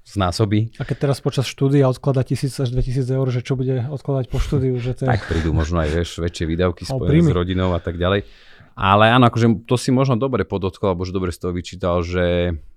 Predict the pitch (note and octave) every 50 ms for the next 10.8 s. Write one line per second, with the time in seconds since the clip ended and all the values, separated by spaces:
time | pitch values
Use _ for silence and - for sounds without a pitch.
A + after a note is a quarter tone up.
0 | _ _ _ - F2+ F2+ G2+ G#2 G#2 G#2 A2 G#2 G2 F#2 F2 F#2+ F2 F2 F#2 G2+
1 | G2+ G#2+ A2 G#2+ - - - B2 B2 A#2+ A#2 G2+ G2 F#2+ F#2+ F#2+ F#2 F#2 - -
2 | F#2+ F#2 G2 F#2 G2 F2+ - F#2+ F#2 F#2 F#2+ F#2+ - - F#2+ F#2 F2+ - F2+ F2+
3 | - - G2 F2+ F#2 F#2 F#2 F2+ - - F2+ - - F2 F2 F2 F2+ F#2 G2 G2+
4 | - - - B2 B2+ B2+ - _ - _ _ _ _ - - - - _ _ _
5 | _ - - - - - - - F2 F#2 G2 G#2 G#2 G#2 G#2+ G2+ - - A#2 G#2
6 | - G#2 - - A#2 G#2+ G#2 G2 F#2+ F#2 F#2 F#2 - - G2 F2 F#2+ F#2+ F#2+ F#2+
7 | F#2+ F#2+ F#2 F#2 F2+ E2+ - - - - - - - - - - - - - -
8 | - - - F#2+ - - F#2+ F#2 F#2+ - - G2+ D#2+ E2 E2 D#2 - - E2+ D#2+
9 | E2 E2+ F2+ D#2+ D#2 D2+ E2 D2+ E2+ D#2+ - F2 E2+ D#2+ D#2 D#2 D#2 D2+ - -
10 | - - E2 D#2+ D#2+ D#2+ - - - - - - E2 D#2+ D#2